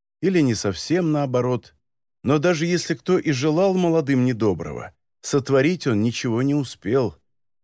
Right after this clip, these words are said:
Невеста все свершила сама, собственными руками,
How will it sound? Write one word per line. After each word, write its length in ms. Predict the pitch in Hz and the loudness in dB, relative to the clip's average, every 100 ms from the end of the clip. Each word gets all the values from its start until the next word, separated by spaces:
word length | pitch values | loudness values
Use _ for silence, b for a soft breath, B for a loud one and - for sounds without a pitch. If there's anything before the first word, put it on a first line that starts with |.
| - | -6
Невеста 640 | 98 135 151 208 202 185 | 0 2 4 2 2 -2
все 220 | 147 190 170 | -2 -2 -2
свершила 560 | - 160 - 175 160 | 0 -2 -2 -2 0
сама, 640 | 131 127 113 92 87 76 - _ _ _ | -2 -4 -2 -4 -6 -10 -20 _ _ _
собственными 800 | - - 160 143 - 151 147 147 | -6 0 0 -2 -2 0 2 2
руками, 760 | 143 131 - 143 131 107 85 | 0 0 0 2 2 0 -2